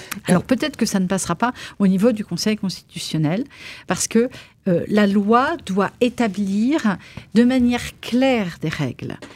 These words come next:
Et quand elle ne, ne le fait pas, quand le législateur, euh, n'assume pas ce pouvoir, eh bien, ça peut, euh, être un, un moyen de déclarer anticonstitutionnelle au moins cette partie de, de la loi,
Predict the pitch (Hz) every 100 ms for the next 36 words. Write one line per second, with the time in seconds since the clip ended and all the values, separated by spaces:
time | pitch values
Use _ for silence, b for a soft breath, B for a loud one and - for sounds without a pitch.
0 | B B 208 - 311 320 285 233 220 214
1 | 202 - 185 185 190 190 233 - 220 -
2 | 180 254 - B B 233 214 208 190 269
3 | 247 254 - 220 - 214 208 - B B
4 | - - - - - 185 196 - 202 185
5 | 254 262 - 185 - 180 196 220 339 -
6 | - - 175 190 262 - B B - 180
7 | 233 277 - - 202 - 220 220 220 214
8 | 208 208 202 208 233 254 214 220 277 -
9 | B B B 185 208 180 233 - 202 226
10 | 254 - 247 - 262 - 214 - 190 202
11 | - 190 214 262 277 B - 226 220 240
12 | - 220 - - - - - 226 214 185
13 | 180 175 - B B 208 196 180 170 180
14 | 214